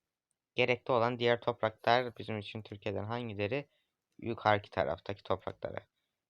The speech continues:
Onun için ne yapıyoruz? Şu an bizim ordularımız nerede? Roma'da. Kaç bin? Otuz bin ordumuz var. Şu anlık yeter diye düşünüyorum.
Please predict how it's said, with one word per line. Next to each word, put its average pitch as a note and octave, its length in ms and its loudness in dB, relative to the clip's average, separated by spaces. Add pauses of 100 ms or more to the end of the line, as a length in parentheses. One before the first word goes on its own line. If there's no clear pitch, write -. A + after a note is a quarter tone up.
(260)
Onun C3+ 100 0
için C#3+ 200 -4
ne C#3+ 40 0
yapıyoruz? C3 340 -2
Şu - 160 -6
an B2+ 140 -2
bizim A#2+ 200 -6
ordularımız A#2+ 520 -4
nerede? B2 420 -4
Roma'da. A2 540 -6 (680)
Kaç - 300 -4
bin? C3+ 80 -4
Otuz A#2+ 420 -8
bin A#2 40 -2
ordumuz G2 420 -6
var. - 100 -6
Şu G#2 180 -8
anlık F#2 280 -10
yeter F2+ 280 -8
diye D#2 140 -8
düşünüyorum. - 400 -16